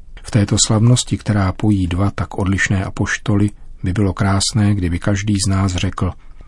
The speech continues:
„Děkuji, Pane, za toho člověka, který je jiný než já a je darem pro mou církev.“ Naše odlišnosti nás obohacují,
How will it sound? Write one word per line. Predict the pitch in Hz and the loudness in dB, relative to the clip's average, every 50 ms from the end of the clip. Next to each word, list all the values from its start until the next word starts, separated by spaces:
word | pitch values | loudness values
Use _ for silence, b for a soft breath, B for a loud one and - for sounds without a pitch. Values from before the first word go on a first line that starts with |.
| B B - - | B B -8 -2
„Děkuji, | - 101 107 - - 110 98 85 80 | 0 0 0 2 2 0 0 0 0
Pane, | - - 85 80 80 78 | -2 -2 -2 -2 -2 -2
za | 85 80 - - | -4 -6 -6 -6
toho | - 90 92 90 | -4 -4 -4 -4
člověka, | - - - 95 87 90 87 85 - - 92 85 - - - - | -4 -4 -2 -2 0 -2 -2 -2 -2 -4 -4 -4 -6 -8 -12 -12
který | - - - 87 87 85 | -6 -4 -2 -2 0 0
je | 87 | 0
jiný | 85 82 87 90 87 87 85 | 0 0 0 0 0 0 0
než | 85 87 - - - | -2 -2 -4 -4 -2
já | 95 90 87 87 85 85 b b b b b b b - | -2 -2 -2 -2 -4 -6 b b b b b b b -4
a | - 104 | -2 0
je | 95 90 | 0 0
darem | 82 87 87 92 98 98 98 101 98 | 0 0 0 2 2 2 2 2 0
pro | - - 101 | 0 0 2
mou | 95 98 95 95 | 2 2 2 2
církev.“ | - - 90 82 85 - - - - - - - - - - - - - - - - - - - | 0 -2 -2 -2 -4 -6 -8 -10 -10 -10 -14 -14 -14 -14 -14 -14 -16 -16 -16 -16 -14 -12 -4 -2
Naše | - 101 - - - | 0 0 2 0 0
odlišnosti | - 113 113 127 120 - - 123 120 - - - 117 | 2 4 4 4 4 4 4 4 4 4 2 2 4
nás | 117 110 107 104 - | 4 4 4 2 0
obohacují, | 208 104 101 95 85 87 82 - - 92 85 78 78 78 71 | 0 0 0 0 0 -2 -2 -4 -4 -2 -2 -2 -4 -6 -8